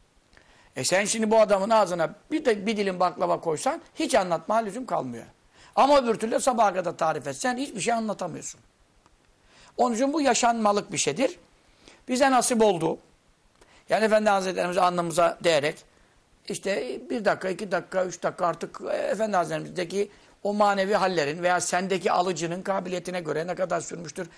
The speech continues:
Dakika tutamıyorsun. Orada tabii bütün dünya senin üstüne yüklenmiş gibi oluyor mübareğin alnından. Bütün dünya sanki senin, o kadar bir yük geliyor yani. Hani o yükü biz hissettik. Ha, sonra koruyabildik mi, koruyamadık mı ayrı dava. Ama o anda o yükü yükleniyor bize.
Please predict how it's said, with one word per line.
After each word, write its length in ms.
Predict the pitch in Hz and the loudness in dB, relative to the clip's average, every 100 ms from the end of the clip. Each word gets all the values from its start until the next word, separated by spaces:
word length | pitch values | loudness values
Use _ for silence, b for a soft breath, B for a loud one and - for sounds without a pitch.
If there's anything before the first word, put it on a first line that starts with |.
| B _ | B _
Dakika 240 | 180 180 226 | -2 0 -4
tutamıyorsun. 480 | 202 240 247 165 160 | 0 -2 0 -4 -2
Orada 280 | 160 180 | 0 0
tabii 380 | 175 180 190 185 b b b b b _ | 0 0 0 -4 b b b b b _
bütün 360 | 143 202 269 233 | -4 0 0 2
dünya 240 | 220 254 | 2 2
senin 200 | - 220 | 2 0
üstüne 220 | 214 240 | 0 0
yüklenmiş 440 | 226 - 208 202 - | -2 0 0 0 -4
gibi 200 | 180 156 | -4 -2
oluyor 240 | 151 143 | 0 -2
mübareğin 500 | 147 143 151 151 143 | -4 -2 0 2 0
alnından. 640 | - 143 143 135 131 131 110 - | -2 -4 -4 -8 -6 -6 -8 -10
Bütün 380 | 180 - 330 240 | -8 -4 -4 -2
dünya 300 | 226 220 202 | 0 2 4
sanki 320 | 240 226 240 | 2 0 -2
senin, 280 | 233 220 - | -2 -4 -2
o 160 | 269 - | -4 0
kadar 380 | - - 339 - - b b b b b - | 0 4 4 4 -4 b b b b b -4
bir 200 | 175 262 | 0 2
yük 340 | 208 233 - | 2 0 0
geliyor 360 | 196 190 190 160 | 0 2 4 2
yani. 280 | 143 135 | 0 -4
Hani 260 | - 151 156 | -2 0 0
o 140 | 170 | 0
yükü 300 | 156 156 - | -2 -4 -6
biz 120 | 185 208 | -4 -2
hissettik. 600 | 285 320 - - 151 - B B B | 2 4 4 0 -2 -8 B B B
Ha, 140 | 196 | 0
sonra 280 | 214 254 247 | 4 2 4
koruyabildik 580 | 233 240 254 240 240 254 | 2 4 4 2 -2 -2
mi, 100 | 240 | 0
koruyamadık 560 | 240 247 240 208 202 | 2 2 4 2 2
mı 80 | 262 | 2
ayrı 260 | 294 294 247 | 4 4 2
dava. 300 | 165 135 - - _ _ b b b - | 0 -2 -8 -14 _ _ b b b -2
Ama 200 | 165 170 | 2 2
o 260 | - 254 | 6 6
anda 320 | 233 208 190 | 6 4 4
o 100 | 240 | 4
yükü 440 | 220 190 285 349 - | 4 2 2 2 2
yükleniyor 560 | 170 185 - 240 285 233 | -4 -2 2 4 4 2
bize. 280 | 156 135 | 0 -2